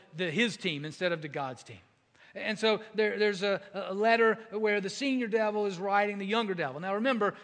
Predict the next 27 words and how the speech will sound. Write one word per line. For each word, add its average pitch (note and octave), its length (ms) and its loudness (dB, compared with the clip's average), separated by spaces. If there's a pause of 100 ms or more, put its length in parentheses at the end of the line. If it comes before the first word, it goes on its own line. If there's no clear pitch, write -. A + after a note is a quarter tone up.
in G#3 180 -6
this A3 240 0
letter, B3 220 2
you F#3+ 100 -2
gotta G3+ 220 2
sort G#3 160 -2
of - 80 -6
think A3 320 0
upside F3+ 420 0
down F#3+ 300 -2
and E3+ 120 -4
inside F3 380 -4
out. F3+ 240 2 (160)
The G#3 180 4
enemy A#3 320 6
is E3 140 -2
God, C#3 480 2 (500)
and F3 140 -6
the E3+ 60 -6
master G#3+ 500 2
is E3 120 -4
the D3+ 100 -8
devil, B2+ 360 -2
because D3+ 440 -6
these C#3+ 240 -12
are C3+ 60 -10
demons C3 640 -4